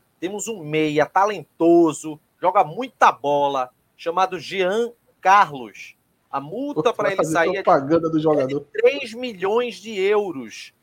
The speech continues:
Speaker 1: Comprem ele. Paguem meio milhão de dólares pra ele. Ele vai ficar feliz da vida. O empresário dele vai parar de encher o saco fazendo o leilão dele.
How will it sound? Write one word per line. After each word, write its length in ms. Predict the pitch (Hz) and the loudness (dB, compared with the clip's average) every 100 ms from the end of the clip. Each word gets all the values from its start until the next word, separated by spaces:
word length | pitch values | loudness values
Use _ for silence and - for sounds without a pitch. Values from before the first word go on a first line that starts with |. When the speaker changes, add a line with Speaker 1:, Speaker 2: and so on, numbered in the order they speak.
| _ _ _ | _ _ _
Speaker 1:
Comprem 920 | - 277 339 349 - 269 240 202 135 113 _ _ | 4 8 8 6 2 4 4 2 -10 -16 _ _
ele. 580 | 170 202 208 151 123 101 _ _ | -4 0 0 -4 -10 -18 _ _
Paguem 340 | - 240 254 285 | 6 6 4 -6
meio 680 | 240 233 254 311 294 302 294 | -6 2 4 4 -2 -6 -8
milhão 480 | 302 220 202 226 | -12 -4 -2 -2
de 120 | 240 247 | -4 -10
dólares 760 | 147 190 214 220 214 208 196 | 0 6 6 6 4 0 -6
pra 260 | - 190 147 | -4 -2 -2
ele. 360 | 143 139 147 _ _ | -6 -10 -14 _ _
Ele 200 | 247 277 | 0 0
vai 120 | 262 | -2
ficar 360 | 247 254 - 226 | -6 -8 -8 -8
feliz 500 | - 254 233 277 254 | -4 -4 -4 -8 -2
da 160 | 220 | 0
vida. 340 | 180 135 135 131 _ | 0 -4 -14 -14 _
O 100 | - | -10
empresário 580 | 294 320 269 180 220 226 | -8 -2 -2 0 0 0
dele 180 | 175 175 | -4 -4
vai 140 | 202 | -2
parar 460 | 208 269 233 220 285 | 0 2 4 6 4
de 160 | 254 | 0
encher 240 | 254 - 214 | -14 -10 -10
o 80 | 185 | -10
saco 340 | - 170 170 | -6 -6 -6
fazendo 380 | - 170 147 175 | -4 -4 -4 -10
o 40 | |
leilão 380 | 170 156 151 151 | -12 -10 -10 -12
dele. 340 | 117 110 113 | -12 -16 -18